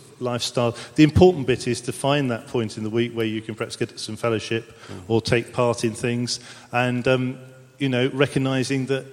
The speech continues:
Speaker 1: everything has a season as well.
Speaker 2: Yeah. Do you think it's tough for Christians to get on and get to the top because of that?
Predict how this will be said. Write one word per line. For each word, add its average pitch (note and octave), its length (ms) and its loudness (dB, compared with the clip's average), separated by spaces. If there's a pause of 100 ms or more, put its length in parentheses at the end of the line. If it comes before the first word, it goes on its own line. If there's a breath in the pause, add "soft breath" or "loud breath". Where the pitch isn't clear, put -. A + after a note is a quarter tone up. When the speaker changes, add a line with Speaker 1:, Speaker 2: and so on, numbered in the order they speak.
(120)
Speaker 1:
everything C#3+ 380 -4
has B2+ 180 -4
a B2 40 -6
season B2 460 -4
as G#2+ 120 -8
well. A#2+ 400 -2
Speaker 2:
Yeah. G2 160 -14 (680 soft breath)
Do C#3 100 -8
you - 20 -4
think D3+ 100 -2
it's D3+ 120 -4
tough D3+ 200 2
for D3 60 -10
Christians C#3+ 420 -2
to D3+ 100 -4
get C#3+ 140 0
on D#3+ 240 -2 (520)
and A#2+ 180 -10
get C#3 160 -2
to C3+ 40 -10
the C3 80 -2
top D3+ 220 -6 (680 loud breath)
because B2+ 240 -6
of B2 80 -4
that? C3+ 180 -4